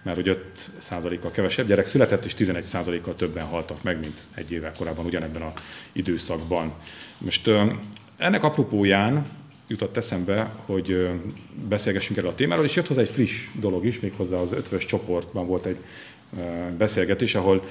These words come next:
Spéder Zsolt demográfus és Dávid Beáta szociológus, ö,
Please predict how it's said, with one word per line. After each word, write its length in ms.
Spéder 520
Zsolt 220
demográfus 840
és 460
Dávid 280
Beáta 380
szociológus, 1040
ö, 40